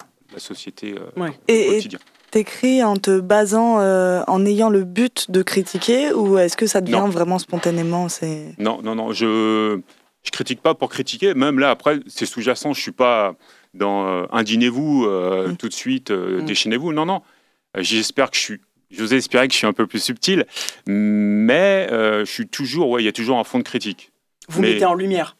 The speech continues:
Speaker 1: Ouais, voilà. Moi, en fait, ce qui m'intéresse le plus, c'est les personnages
Speaker 2: Mm.
Speaker 1: et leur interaction.
Speaker 2: Vous les construisez comment, ces personnages ?
Speaker 1: Alors moi, j'ai une écriture assez intuitive,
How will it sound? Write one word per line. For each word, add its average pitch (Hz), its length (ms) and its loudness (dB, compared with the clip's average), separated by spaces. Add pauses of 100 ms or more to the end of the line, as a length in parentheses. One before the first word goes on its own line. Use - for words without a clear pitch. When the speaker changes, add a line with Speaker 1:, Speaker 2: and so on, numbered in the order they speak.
Speaker 1:
Ouais, 117 160 2
voilà. 104 280 0
Moi, 120 160 2
en 139 40 -2
fait, 170 200 -2
ce - 80 -6
qui 127 100 -2
m'intéresse 120 420 0
le 113 80 -2
plus, - 380 -8 (600)
c'est - 180 0
les 117 80 2
personnages 120 520 -2 (540)
Speaker 2:
Mm. 165 140 -4 (800)
Speaker 1:
et 104 60 -4
leur 107 160 2
interaction. 104 460 -2 (1000)
Speaker 2:
Vous 160 80 -10
les 160 80 -4
construisez 156 380 -8
comment, 156 200 -6
ces 175 140 -10
personnages ? 160 440 -10 (1300)
Speaker 1:
Alors 101 240 0
moi, 123 160 0
j'ai 104 140 -2
une 107 260 0
écriture 110 420 -2
assez - 160 -2
intuitive, 113 680 -2